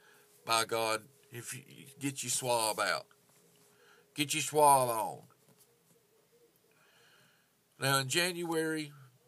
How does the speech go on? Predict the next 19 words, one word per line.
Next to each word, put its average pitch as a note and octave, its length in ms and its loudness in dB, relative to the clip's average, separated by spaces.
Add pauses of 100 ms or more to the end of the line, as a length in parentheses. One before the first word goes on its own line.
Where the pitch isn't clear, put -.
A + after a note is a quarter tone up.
(400)
through C#3+ 180 0
March, B2+ 640 -4 (180)
shootings B2 560 -4
just - 260 -6
plague G#2 340 -4
South F#2 300 -6
Jennings. E2+ 600 -14 (680)
Alan C3+ 380 2
West B2+ 400 0
is G#2 140 -8
killed. F2 480 -10 (800)
Kenneth D3+ 440 -4
Pelican B2+ 480 -2
is G2+ 140 -10
killed. D#2 540 -14 (760)
It's C3 160 -10
just C#3 220 -4
a A2 80 -2 (640)
violent C3 640 2